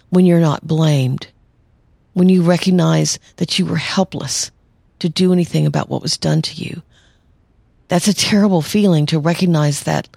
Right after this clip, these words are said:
level and depth of helplessness. But you were not in charge. Your perpetrator was. Your coach was. Your mother, your father, your grandfather, your neighbor.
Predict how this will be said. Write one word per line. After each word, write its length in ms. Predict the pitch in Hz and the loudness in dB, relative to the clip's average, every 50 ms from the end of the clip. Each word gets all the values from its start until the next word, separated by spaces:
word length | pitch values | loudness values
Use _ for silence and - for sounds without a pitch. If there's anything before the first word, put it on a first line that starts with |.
| - - - - _ | -20 -20 -20 -16 _
level 400 | - 165 170 175 170 165 160 156 | -4 0 2 2 2 2 2 2
and 180 | 143 147 147 143 | 2 0 0 0
depth 300 | - 160 156 151 - - | 0 -2 -2 -2 -4 -8
of 80 | 147 - | -10 -6
helplessness. 720 | - 170 175 - - 147 147 - - 165 - - - - - _ _ _ _ _ _ _ _ _ _ _ _ _ _ _ | -2 -2 -2 -2 -2 -6 -6 -6 -8 -8 -8 -8 -10 -12 -14 _ _ _ _ _ _ _ _ _ _ _ _ _ _ _
But 100 | - 127 | -10 -4
you 180 | - 175 175 190 | -2 0 2 2
were 80 | 190 190 | 4 2
not 220 | 180 175 165 160 | 2 2 2 2
in 140 | 156 156 151 | 2 0 0
charge. 640 | - - 160 147 143 - - - - - - - _ _ _ _ _ _ _ _ _ _ _ _ _ _ _ _ _ _ _ | -2 -2 -4 -4 -4 -4 -8 -10 -12 -14 -14 -14 _ _ _ _ _ _ _ _ _ _ _ _ _ _ _ _ _ _ _
Your 160 | - 165 160 143 | -2 -2 -2 -2
perpetrator 640 | - - - 175 - 160 - - - 139 139 135 139 | -2 -2 -4 -4 -4 -4 -8 -6 -4 -4 -4 -4 -6
was. 460 | - - - - - - - - - _ _ _ _ | -8 -10 -14 -14 -12 -10 -10 -10 -12 _ _ _ _
Your 160 | - 180 170 | -2 -2 -2
coach 560 | 156 - - - 180 180 175 - - - - | -2 -2 -4 0 0 0 0 0 -4 -8 -8
was. 440 | - 151 131 131 - - - - - _ _ _ _ _ _ _ _ _ _ | -6 -6 -6 -6 -8 -10 -12 -12 -12 _ _ _ _ _ _ _ _ _ _
Your 140 | - 170 175 | 0 2 4
mother, 440 | 175 175 175 175 156 139 127 127 - _ | 4 4 4 4 2 0 -2 -4 -6 _
your 100 | - 160 | -4 -4
father, 480 | 151 - - 165 156 156 151 147 - - - | -4 0 0 0 0 0 -2 -2 -6 -8 -6
your 160 | - 151 151 | -4 -4 -4
grandfather, 800 | - - 165 160 151 151 156 - - 139 135 131 - - - - _ _ _ _ _ _ _ _ _ _ _ - | -2 0 0 2 2 2 0 -2 -4 -6 -6 -6 -8 -12 -16 -18 _ _ _ _ _ _ _ _ _ _ _ -2
your 100 | 180 190 | 0 2
neighbor. 560 | 185 185 175 170 165 160 135 - - - - | 4 4 4 2 2 0 -2 -6 -12 -14 -20